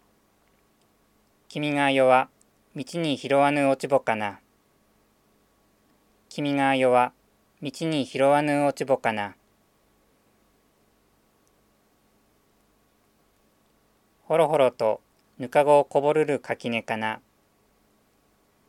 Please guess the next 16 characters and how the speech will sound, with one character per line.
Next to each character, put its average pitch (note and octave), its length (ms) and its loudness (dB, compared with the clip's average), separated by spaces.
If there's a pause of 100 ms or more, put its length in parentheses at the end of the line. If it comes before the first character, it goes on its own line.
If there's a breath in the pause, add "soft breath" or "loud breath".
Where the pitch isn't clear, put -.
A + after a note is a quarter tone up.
(120)
ほ E3 100 0
ろ D#3+ 120 2
ほ D3+ 100 2
ろ A#2+ 140 2
と G#2 300 -4 (380)
ぬ B2+ 120 -12
か D3 160 4
ご D3 180 4
こ D3 160 -2
ぼ D3+ 140 4
る D#3 100 2
る C#3+ 140 -2
垣 - 280 -10
根 A#2 140 -4
か A2+ 140 -4
な。 G#2+ 260 -6